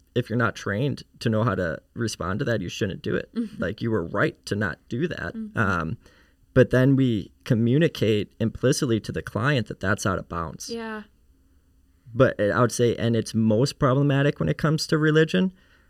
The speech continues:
Speaker 1: 'cause, and, and I would say religion is always a, it, it's a, it's a product of culture. You know, it's like what I was going back to earlier existentially of, like, how we use culture to make sense of this world. It's like religion was one of the first manifestations of that.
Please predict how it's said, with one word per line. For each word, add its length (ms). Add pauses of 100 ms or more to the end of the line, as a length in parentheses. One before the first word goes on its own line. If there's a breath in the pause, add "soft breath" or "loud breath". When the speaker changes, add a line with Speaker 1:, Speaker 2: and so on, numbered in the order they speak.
(180 soft breath)
Speaker 1:
'cause, 260
and, 160
and 140
I 40
would 160
say 140
religion 400
is 140
always 320
a, 60
it, 680
it's 160
a, 60
it's 200
a 60
product 400
of 140
culture. 500
You 140
know, 140
it's 200
like 220
what 180
I 80
was 140
going 180
back 240
to 140
earlier 340
existentially 800
of, 240
like, 220
how 120
we 140
use 240
culture 320
to 60
make 200
sense 380
of 60
this 200
world. 320
It's 120
like 160
religion 360
was 200
one 100
of 60
the 80
first 360
manifestations 920
of 100
that. 280